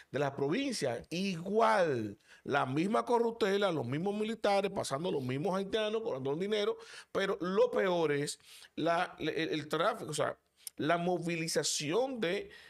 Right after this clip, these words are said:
document-, eh, do-, haitianos irregulares, ¿verdad? Pero también tú ves los legales. ¿Por qué? Porque supuestamente está cerrada la, la, la embajada haiti-, eh, dominicana en Haití.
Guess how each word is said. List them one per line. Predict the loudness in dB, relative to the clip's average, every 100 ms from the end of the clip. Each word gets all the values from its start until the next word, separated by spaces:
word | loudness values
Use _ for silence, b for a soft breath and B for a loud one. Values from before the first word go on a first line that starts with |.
| B
document-, | -4 -2 0 0 -2 -4 -6
eh, | 0 2 0 -4 -10
do-, | -2 -2 2
haitianos | 0 2 0 2 -2 -4
irregulares, | -6 -2 -2 0 0 0 -2 -6 -16 b b b -6
¿verdad? | -2 0 -2 -6 B B B _ -20 _
Pero | -4 -2
también | -2 0 -2 -2
tú |
ves | -2 -2 -4
los | -6
legales. | -4 -4 -4 -6 -8 -18 _ _
¿Por | -6
qué? | -2 -2 -2 B B _
Porque | -10 -6
supuestamente | -4 -4 -2 -2 -2
está | -2
cerrada | -2 -2 -2 -2 -4
la, | -4 -6 -10 -16 -10
la, | -8
la | -6
embajada | -6 -4 -6 -8 -8 -10
haiti-, | -10 -10 -8
eh, | -6
dominicana | -4 -4 -6 -4 -4 -4
en | -6
Haití. | -8 -10 -14